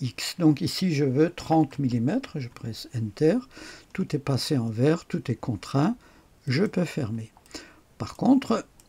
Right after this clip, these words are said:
vous avez vu, mon esquisse s'est mise sur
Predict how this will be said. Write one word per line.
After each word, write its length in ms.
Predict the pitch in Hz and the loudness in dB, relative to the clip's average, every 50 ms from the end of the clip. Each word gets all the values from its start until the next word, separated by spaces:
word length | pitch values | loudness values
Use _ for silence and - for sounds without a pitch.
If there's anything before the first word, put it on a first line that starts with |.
| _ _ - | _ _ -10
vous 100 | 110 113 | -8 -6
avez 200 | 117 104 113 113 | -6 -4 -4 0
vu, 260 | 120 156 240 311 302 - - _ _ _ _ _ _ _ _ _ _ _ _ _ _ _ _ _ - - - | 4 6 6 6 6 4 0 _ _ _ _ _ _ _ _ _ _ _ _ _ _ _ _ _ -20 0 6
mon 240 | 220 247 254 247 226 | 10 12 12 12 12
esquisse 640 | 214 175 127 - - - 131 196 233 247 - - - - | 10 8 6 4 0 -2 -2 -2 0 -2 -2 -4 -6 -6
s'est 340 | - - - - 220 220 247 | -6 -4 -2 2 4 4 6
mise 560 | 233 190 175 190 214 220 220 202 247 262 262 254 - _ - | 6 6 4 4 4 4 4 4 4 2 2 0 -4 _ -18
sur 760 | - - - - - 269 269 269 277 285 269 240 247 262 - | -14 -12 -12 -6 -2 0 2 2 4 2 2 0 -2 -4 -8